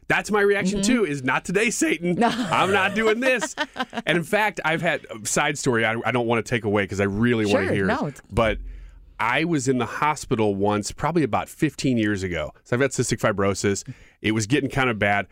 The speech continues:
Speaker 1: I went in for what they call a tune-up, which I actually haven't had to do in a long time. Um, but they, they give you I V antibiotics.
Speaker 2: Mm-hmm.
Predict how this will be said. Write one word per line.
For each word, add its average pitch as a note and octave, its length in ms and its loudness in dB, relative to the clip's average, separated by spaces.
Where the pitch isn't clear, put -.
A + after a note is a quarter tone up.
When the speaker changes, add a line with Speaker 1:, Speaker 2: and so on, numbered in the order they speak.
Speaker 1:
I - 40 0
went A#2 180 2
in A2+ 140 -2
for G#2 160 0
what G#2+ 140 0
they G#2+ 100 0
call G#2 200 0
a G2 40 -4
tune-up, F#2+ 480 0
which G2+ 140 -4
I D3 140 2
actually D3 260 -2
haven't A#2 220 -2
had G#2 140 -2
to F2+ 40 -10
do G#2+ 120 0
in G2 60 2
a F#2 40 0
long F2+ 180 0
time. E2 220 -4
Um, G#2 440 2
but A2+ 180 -2
they, A#2 160 2
they A#2+ 160 2
give A#2 260 -2
you B2+ 140 0
I G#2+ 200 0
V A2 280 0
antibiotics. E2+ 720 -2
Speaker 2:
Mm-hmm. D3 220 -2